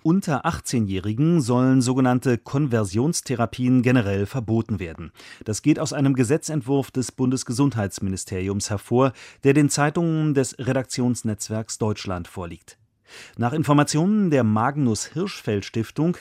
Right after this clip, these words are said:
gibt es im Jahr etwa tausend Versuche von Ärzten und Therapeuten, Schwule und Lesben zu Heterosexuellen zu machen, sie sexuell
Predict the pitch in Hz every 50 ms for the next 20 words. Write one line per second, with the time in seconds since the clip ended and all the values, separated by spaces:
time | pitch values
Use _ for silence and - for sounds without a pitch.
0 | - - 156 147 - - - - 151 135 117 101 107 104 120 151 165 117 143 -
1 | - 139 127 - - - - 151 160 170 170 139 139 123 113 - - 120 107 104
2 | 135 160 156 - 120 - - 101 98 101 107 120 127 - - - - 135 123 110
3 | 101 - - - 110 95 104 101 - 123 120 123 - - 139 131 117 - - -
4 | - - - - 110 117 143 160 175 180 170 156 131 101 107 113 120 - - -
5 | - 147 143 147 - _ - - - 160 147 - _ - 156 - 151 107 107 98
6 | - 101 92 - - 104 - 101 95 92 92 92 - - 117 113 123 113 - 123
7 | 101 - - - _ _ _ - 120 127 131 - - - - 151 139 - - 143
8 | - 110 110 135